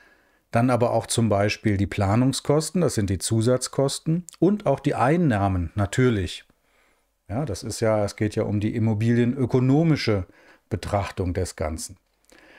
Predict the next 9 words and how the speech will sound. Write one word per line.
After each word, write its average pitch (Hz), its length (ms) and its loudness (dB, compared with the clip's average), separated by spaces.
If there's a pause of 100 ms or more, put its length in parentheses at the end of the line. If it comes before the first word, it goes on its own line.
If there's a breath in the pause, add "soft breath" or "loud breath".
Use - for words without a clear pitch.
(120)
Das 104 180 -4
heißt, 117 300 0
da 123 200 2
weichen 143 400 2
wir 147 280 2
in 113 140 0
der 104 120 2
Lebenszyklusanalyse, 117 2250 -2
Lebenszykluskostenanalyse 120 1600 0